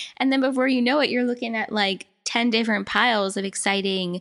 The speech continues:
projects or events or things that you wanna be part of. And I think that's a s-, big struggle for a lot of people, including me,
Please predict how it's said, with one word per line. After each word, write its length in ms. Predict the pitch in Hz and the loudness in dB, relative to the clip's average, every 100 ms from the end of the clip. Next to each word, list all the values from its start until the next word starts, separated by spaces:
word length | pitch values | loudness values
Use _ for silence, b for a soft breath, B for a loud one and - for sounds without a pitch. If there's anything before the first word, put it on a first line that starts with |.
| - | -6
projects 580 | - 202 247 226 180 - | 0 2 2 0 -2 -2
or 240 | 175 165 - | -2 -2 -2
events 520 | 196 190 220 196 - | -2 0 0 -2 -2
or 120 | 175 | -2
things 280 | 180 196 196 | -2 -2 0
that 180 | 196 196 | -2 -2
you 80 | |
wanna 220 | 190 185 180 | -2 -2 -2
be 160 | 185 | -4
part 320 | - 190 208 | -2 -2 0
of. 160 | 233 190 | 0 0
And 120 | 185 | 0
I 80 | 196 | -2
think 200 | 202 262 | -2 0
that's 180 | 285 - | -2 0
a 60 | |
s-, 180 | 359 294 | -2 -2
big 440 | - 214 233 247 269 | -6 -2 0 0 0
struggle 420 | - 226 220 220 | -2 0 0 -2
for 120 | 202 | -4
a 80 | 196 | -2
lot 200 | 202 202 | 0 0
of 80 | 214 | 0
people, 420 | 202 - 165 - | -2 -2 -2 0
including 540 | 247 262 359 403 381 | 0 0 0 0 0
me, 320 | 208 170 220 | 0 -2 -6